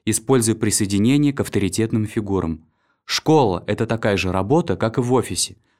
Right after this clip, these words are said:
а в офис папа ходит в костюме. Папа не ходит в костюме? Или вы уже столкнулись с подростковым протестом, и папа теряет авторитет?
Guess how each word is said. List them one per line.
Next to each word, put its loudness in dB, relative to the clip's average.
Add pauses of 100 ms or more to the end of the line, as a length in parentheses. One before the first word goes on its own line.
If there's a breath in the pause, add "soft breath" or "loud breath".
(120)
а 2
в -2
офис 0
папа -2
ходит -2
в -14
костюме. -2 (580)
Папа 0
не 2
ходит 0
в -12
костюме? -2 (400)
Или 2
вы 2
уже 0
столкнулись 0
с -6
подростковым 0
протестом, -2
и -8
папа -2
теряет 0
авторитет? -2